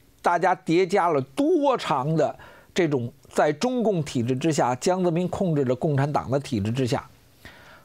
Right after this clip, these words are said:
太多的中共官员在他们的仕途中，为了保住他们的仕途而做了这种丧尽天良的、丧尽人性的事情。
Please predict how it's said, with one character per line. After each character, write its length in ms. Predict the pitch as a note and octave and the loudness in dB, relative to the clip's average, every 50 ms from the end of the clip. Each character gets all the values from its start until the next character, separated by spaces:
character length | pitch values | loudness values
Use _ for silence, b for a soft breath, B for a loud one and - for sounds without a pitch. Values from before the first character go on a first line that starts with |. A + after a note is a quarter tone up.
| B | B
太 340 | - - D#4 F4 D4 A#3 G3 | 0 2 4 4 4 2 0
多 220 | E3+ G3+ G#3+ G#3 E3 | 0 2 2 2 2
的 100 | F3+ E3+ | 2 0
中 240 | - A#3+ A3+ A3 | 0 0 0 2
共 180 | F#3+ G3+ F3 D#3 | 0 0 0 2
官 240 | C#3+ F#3 F#3 F#3 F3 | 2 2 2 2 2
员 320 | D3+ C3+ C3 C#3 D#3 E3 - | 0 0 2 2 0 -2 -2
在 300 | - C#4 B3 G3+ F3 D3+ | 0 2 2 2 2 2
他 140 | E3 F#3 | 0 0
们 140 | G3+ F3+ F3+ | 0 0 0
的 100 | F#3 F3 | 0 0
仕 380 | - - - - C4 C4 G#3 D#3+ | 2 0 0 0 0 0 0 0
途 200 | B2+ D#3 F#3+ F#3+ | 0 0 0 2
中， 200 | G3+ A#3 A3+ G3 B B B B B _ | 0 0 -2 -4 B B B B B _
为 220 | C#4+ E4+ E4 C#4+ | 2 2 4 4
了 120 | G#3+ F#3+ D#3 | 2 2 2
保 320 | - - B2 B2 A#2 C3 | 0 0 0 0 -2 0
住 180 | C#3+ B3 A3 F3+ | 0 0 0 0
他 160 | D#3+ D3+ F3+ | 0 0 0
们 100 | E3 E3+ | 0 0
的 80 | E3 | 0
仕 240 | D3 - - F3+ D3 | 0 0 0 0 0
途 220 | A#2 B2 B2 C3 B B B B B B | 0 0 -2 -2 B B B B B B
而 120 | - D3+ E3+ | -2 -2 -2
做 320 | D#3+ - - B3 F#3+ E3 | 0 -2 0 2 2 2
了 100 | D3+ D#3+ | 2 0
这 220 | D3+ F#3+ F3 D3 | 0 0 0 0
种 220 | C3 B2 A#2 C3 - - - - | 0 0 -2 -4 -6 -10 -18 -14
丧 420 | - - - - A3+ E3+ D#3 D3+ | -12 -8 -2 0 0 0 0 -4
尽 240 | C3+ F3+ E3 C#3+ C#3 | -2 -2 0 0 -2
天 320 | C#3 - E3+ D3+ D3 D3+ D3 | -2 0 0 0 0 0 0
良 280 | B2+ G#2+ D2+ G2 A#2+ A#2 | 0 0 0 0 0 0
的、 160 | G#2 - B B B B B B | -2 -2 B B B B B B
丧 400 | - - - A#3 F#3 D#3+ D3+ C#3+ | -10 -2 0 0 0 0 -2 -2
尽 220 | D#3 D#3 C#3 C3 | -2 0 0 0
人 180 | A#2 A2+ B2 D3+ | 0 0 0 0
性 240 | C#3+ - E3 B2+ G#2 | 0 0 -2 -2 -2
的 60 | F#2 | -4
事 160 | - - - | -6 -8 -12
情。 100 | - - | -18 -20